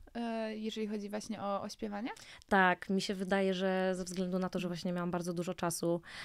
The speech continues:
Speaker 2: e, bo jak miałam operację, to potem z dwa tygodnie, czasem miesiąc musiałam leżeć w domu, więc miałam naprawdę bardzo dużo
Speaker 1: Mhm.
Speaker 2: czasu, żeby po pierwsze nadrabiać naukę ze szkoły, co było zawsze dla mnie tak nieprzyjemne,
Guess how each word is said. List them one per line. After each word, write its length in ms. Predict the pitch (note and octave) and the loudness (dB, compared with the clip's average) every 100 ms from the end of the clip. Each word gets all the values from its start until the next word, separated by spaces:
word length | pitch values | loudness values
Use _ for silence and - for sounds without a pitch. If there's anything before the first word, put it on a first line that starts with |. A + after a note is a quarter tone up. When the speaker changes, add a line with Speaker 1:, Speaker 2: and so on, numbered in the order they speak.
| - | -4
Speaker 2:
e, 160 | F3+ F3 | 0 2
bo 80 | |
jak 140 | F#3 F#3+ | 2 2
miałam 160 | F#3+ | 2
operację, 540 | F#3 F#3+ F3+ F3 F#3+ F#3 | 2 2 2 2 2 0
to 100 | F#3 | 0
potem 220 | - G3 | -2 -2
z 80 | F3 | -2
dwa 360 | F3+ F#3 F#3 | 2 4 4
tygodnie, 440 | F3+ F3+ F#3 F3+ F3+ | 2 0 0 0 -2
czasem 280 | F3+ F#3 F3+ | -2 -2 -2
miesiąc 300 | F3 F3+ F#3 | 0 -2 -2
musiałam 240 | F3 F3 | -2 0
leżeć 260 | E3+ E3+ E3+ | 0 0 0
w 40 | |
domu, 300 | E3 E3 D#3+ | 0 0 0
więc 240 | F3 F3 | 0 0
miałam 180 | F#3+ F3+ | 0 0
naprawdę 380 | F3+ E3+ F3 F3 | 0 -2 -2 -2
bardzo 240 | F3 F3 | -2 -2
dużo 200 | E3+ F3 | 0 0
Speaker 1:
Mhm. 180 | G#3+ G3+ | 0 0
Speaker 2:
czasu, 260 | G3+ F3+ F3 - - - | 0 0 0 -4 -10 -6
żeby 160 | G3 | -4
po 120 | A3+ A3 | -2 2
pierwsze 320 | G#3+ G3+ G3 | 2 4 2
nadrabiać 380 | F#3 F#3 F3+ - | 4 2 2 4
naukę 440 | F#3 G3 - A3+ | 4 4 4 2
ze 120 | G3+ | 2
szkoły, 380 | - - F#3+ F#3+ | -2 2 4 4
co 140 | G#3 | 2
było 180 | F#3 G3 | -2 -2
zawsze 260 | F#3+ F#3+ G3 | 0 -2 -2
dla 140 | G3 | -2
mnie 100 | G3+ | -2
tak 160 | G#3 G#3 | -2 -2
nieprzyjemne, 580 | A3 - G#3+ G3+ G3+ | -2 0 2 4 4